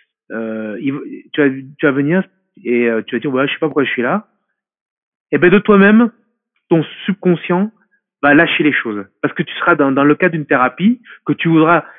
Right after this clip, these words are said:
vivre l'expérience pleinement, et que, et que ton deuxième cerveau, si on peut appeler ça comme ça, un deuxième cerveau,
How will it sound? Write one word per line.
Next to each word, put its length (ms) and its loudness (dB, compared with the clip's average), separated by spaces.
vivre 200 2
l'expérience 460 0
pleinement, 500 -2
et 140 0
que, 420 4
et 140 0
que 680 4
ton 280 2
deuxième 540 4
cerveau, 440 2
si 120 -10
on 60 -6
peut 100 -4
appeler 180 -8
ça 120 -8
comme 160 -12
ça, 80 -8
un 40 -4
deuxième 200 -4
cerveau, 260 -2